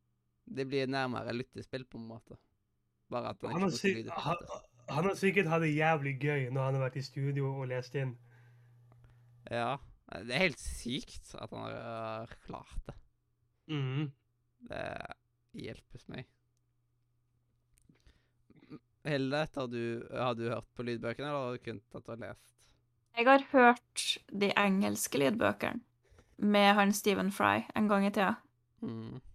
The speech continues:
Speaker 1: Men mange skryter jo av de jo.
Speaker 3: Ja.
Speaker 2: Du bur-, du, men du burde virkelig prøve å høre de norske, for å
Speaker 3: Ja.
Speaker 2: høre Torstein, the man, the myth, the legend.
Speaker 3: <laughs>
Speaker 1: Yes. Og han er på en måte, han er,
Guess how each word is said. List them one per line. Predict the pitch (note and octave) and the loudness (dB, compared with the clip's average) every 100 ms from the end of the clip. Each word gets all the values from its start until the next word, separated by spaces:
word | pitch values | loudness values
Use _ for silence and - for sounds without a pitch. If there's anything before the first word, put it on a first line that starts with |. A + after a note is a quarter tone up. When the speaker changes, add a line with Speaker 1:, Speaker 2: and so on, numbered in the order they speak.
| - _ _ _ | -20 _ _ _
Speaker 1:
Men | B2+ C3+ | -4 0
mange | C#3+ B2 A2+ | 2 0 -4
skryter | - E3 B2 - | -8 -4 -4 -2
jo | A2+ | -4
av | A2+ | -2
de | A2 | -6
jo. | G#2+ - _ _ _ _ _ - - | -8 -14 _ _ _ _ _ -20 2
Speaker 3:
Ja. | G#3 G3 F#3+ | 6 8 8
Speaker 2:
Du | D#3+ | 4
bur-, | D#3+ E3+ - | 2 2 0
du, | D#3+ E3+ | -4 2
men | F3+ E3+ | 4 4
du | |
burde | D3+ E3 F3+ | 2 4 4
virkelig | E3+ F3+ - C#3 | 4 2 0 -4
prøve | D#3 C#3+ | -2 -2
å | B2+ | 0
høre | C#3 D3 D3 | 0 2 2
de | C#3 | 0
norske, | C3+ C3 - - B2 - _ - - | 0 -2 -6 -6 -6 -8 _ -20 -6
for | C3+ | 6
å | C3 | 8
Speaker 3:
Ja. | F#3 | 8
Speaker 2:
høre | D3 C3+ B2 - - | 6 2 -2 -8 -20
Torstein, | - D3+ - - B2 A#2 - | -6 -4 -2 -2 -2 -4 -8
the | C#3 | -2
man, | C3+ C#3+ C3+ A#2+ A#2+ - - - | 0 2 0 -2 -8 -18 -10 -4
the | |
myth, | D3 C#3+ C3+ - - | 0 2 0 -4 -12
the | C#3+ | -6
legend. | C3+ C3 B2+ B2 - | -4 -4 -4 -6 -2
Speaker 3:
<laughs> | A#3+ - C4 C#4 - D4+ _ | -2 4 4 4 -2 -10 _
Speaker 1:
Yes. | A#2+ A#2+ - - - - - _ - - - | -6 -6 -8 -16 -18 -18 -20 _ -20 -12 -2
Og | C3+ | 0
han | D#3 | 0
er | D3+ B2+ | -2 -2
på | C#3 | -2
en | |
måte, | D#3+ D3+ - | -2 -4 -8
han | - C#3+ | -4 -2
er, | D3 C3 | 0 -2